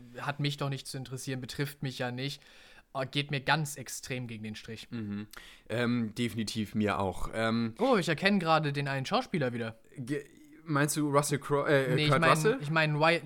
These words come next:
Speaker 1: also ja, Kurt Russell erkenne ich natürlich auch,
Speaker 2: Ja.
Speaker 1: aber ich hab jetzt Wyatt Russell, seinen Sohn, natürlich auch, äh,
Speaker 2: Ja,
Speaker 1: erstmal
Speaker 2: genau,
Speaker 1: angeguckt.
Speaker 2: richtig.
Speaker 1: Ja.
Speaker 2: Äh, wir haben nämlich hier, äh, Lee Shaw, äh, der wird gespielt von Kurt Russell. Und Kurt Russell, finde ich, ist immer so ein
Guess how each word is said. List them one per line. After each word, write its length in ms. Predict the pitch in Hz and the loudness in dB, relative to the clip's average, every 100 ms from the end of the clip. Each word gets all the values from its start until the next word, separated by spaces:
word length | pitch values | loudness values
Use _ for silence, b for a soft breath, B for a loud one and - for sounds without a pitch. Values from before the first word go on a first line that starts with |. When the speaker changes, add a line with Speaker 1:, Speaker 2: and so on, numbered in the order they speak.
| 147 | -2
Speaker 1:
also 200 | 139 139 | -2 2
ja, 140 | 147 | 2
Kurt 200 | 143 123 | 2 2
Russell 260 | 143 170 175 | 2 4 2
erkenne 280 | 143 151 | 2 -2
ich 80 | 139 | -4
natürlich 240 | 135 135 131 | -4 -2 2
auch, 240 | 160 - | 2 2
Speaker 2:
Ja. 200 | - 117 | 0 2
Speaker 1:
aber 200 | 143 143 | 4 4
ich 140 | 143 160 | 4 2
hab 80 | 151 | -2
jetzt 220 | 139 143 | -2 2
Wyatt 260 | 208 214 | 4 4
Russell, 320 | 147 143 - 135 | 2 0 0 0
seinen 240 | 135 135 | 0 0
Sohn, 320 | 123 165 196 | 0 2 2
natürlich 320 | 143 127 127 | 2 -2 -6
auch, 220 | 131 120 131 | -6 -8 -2
äh, 60 | |
Speaker 2:
Ja, 40 | 135 | 4
Speaker 1:
erstmal 280 | 170 165 139 | 8 10 8
Speaker 2:
genau, 140 | 151 | 4
Speaker 1:
angeguckt. 280 | 95 113 110 | 2 0 -2
Speaker 2:
richtig. 240 | 95 - - | -10 -10 0
Speaker 1:
Ja. 180 | 135 117 | 2 4
Speaker 2:
Äh, 240 | 117 120 113 | 2 -2 0
wir 160 | 127 | 2
haben 120 | 135 | 2
nämlich 240 | 139 131 127 | 0 -4 -6
hier, 360 | - 123 123 | -6 -2 0
äh, 100 | 104 | 0
Lee 220 | 117 127 135 | 0 0 -4
Shaw, 500 | - - 151 180 165 | -4 -2 0 0 -2
äh, 220 | - 117 | -4 -2
der 180 | 120 120 | -2 -2
wird 80 | |
gespielt 320 | 117 113 135 120 | -4 -6 -6 -6
von 160 | 120 | -6
Kurt 220 | 110 120 | -2 -2
Russell. 340 | 120 123 156 147 B B B | 0 0 -2 -6 B B B
Und 160 | 127 | -4
Kurt 200 | - 151 | -2 -2
Russell, 360 | 110 135 160 143 | 0 -2 2 0
finde 240 | 143 139 | 2 2
ich, 120 | 139 143 | 2 0
ist 180 | 143 - | -4 0
immer 220 | 156 156 | 4 4
so 100 | 139 | 4
ein 320 | 143 139 139 | 2 2 0